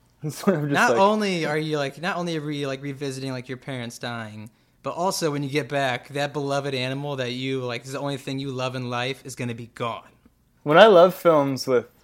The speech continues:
Speaker 1: subtitles, too, I really do, and I would rather watch a film with subtitles than a film with dubs, but I feel like some things are lost in translation, uh, because w-, w-, as the film bounces back and forth between America and Korea, it bounces back and forth between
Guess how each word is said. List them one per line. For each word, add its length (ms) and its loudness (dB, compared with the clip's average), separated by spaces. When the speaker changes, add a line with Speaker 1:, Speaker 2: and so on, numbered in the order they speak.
Speaker 1:
subtitles, 840 -2
too, 240 -2
I 60 4
really 380 4
do, 260 -4
and 100 -2
I 40 2
would 100 2
rather 260 2
watch 240 -2
a 60 -10
film 180 -8
with 120 -10
subtitles 580 -4
than 120 -10
a 40 -10
film 260 -10
with 180 -12
dubs, 380 -4
but 300 -8
I 120 -8
feel 120 4
like 120 4
some 220 -2
things 340 -4
are 400 0
lost 340 0
in 80 -4
translation, 800 -2
uh, 260 -2
because 500 -2
w-, 180 -10
w-, 200 -4
as 200 6
the 100 0
film 200 -2
bounces 360 0
back 200 0
and 100 -8
forth 220 0
between 220 -6
America 420 -4
and 140 -6
Korea, 400 -4
it 60 -8
bounces 320 -8
back 200 -6
and 80 -16
forth 220 -8
between 420 -10